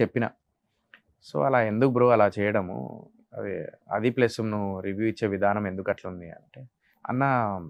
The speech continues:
నువ్వు ఫోన్ చేస్తావని నేను అనుకోలేదు." అది అంటే, "లేదు బ్రో, చాలా కష్టపడ్డా నేను, ఇది, ఇది పరిస్థితి, ఇది పరిస్థితి" అని చెప్పేసి ఒక ఫైవ్ మినిట్స్ చెప్పగానే, "సరే అన్న, నేను,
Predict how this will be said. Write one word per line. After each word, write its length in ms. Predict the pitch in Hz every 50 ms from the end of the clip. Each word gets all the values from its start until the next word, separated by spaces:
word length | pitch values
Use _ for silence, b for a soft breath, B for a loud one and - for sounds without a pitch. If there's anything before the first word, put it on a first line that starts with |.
| - _ _ - - - - - - _ _ _ - -
నువ్వు 160 | - 120 123
ఫోన్ 300 | 113 - - 117 120 131
చేస్తావని 280 | 139 131 - - 135 131
నేను 140 | 123 107 101
అనుకోలేదు." 600 | 98 101 98 117 117 110 101 92 90 107 123 123
అది 160 | 110 92 92
అంటే, 220 | - - - - -
"లేదు 280 | - 117 117 120 123
బ్రో, 120 | 113 120 123 -
చాలా 140 | 101 98 107
కష్టపడ్డా 540 | 113 - 104 - - 110 98 110 107 101 101
నేను, 360 | 95 92 90 87 98 107 107 -
ఇది, 140 | 92 95 107
ఇది 100 | 107 110
పరిస్థితి, 500 | - 101 95 - - - 104 92 - 101
ఇది 180 | 92 92 98
పరిస్థితి" 340 | 95 98 95 92 101 - -
అని 100 | 95 95
చెప్పేసి 220 | 90 - - 127 135
ఒక 140 | 135 - 117 113 - - 50 - _ _ -
ఫైవ్ 160 | 113 113 110
మినిట్స్ 280 | 110 117 123 - - -
చెప్పగానే, 760 | 123 113 107 101 - 104 98 - 113 110 104 101 113 143 160 165 - b b b b b b b b b b _ _ _
"సరే 220 | - - 123 131
అన్న, 260 | 135 135 123 123 131 135
నేను, 400 | 123 107 104 101 101 - -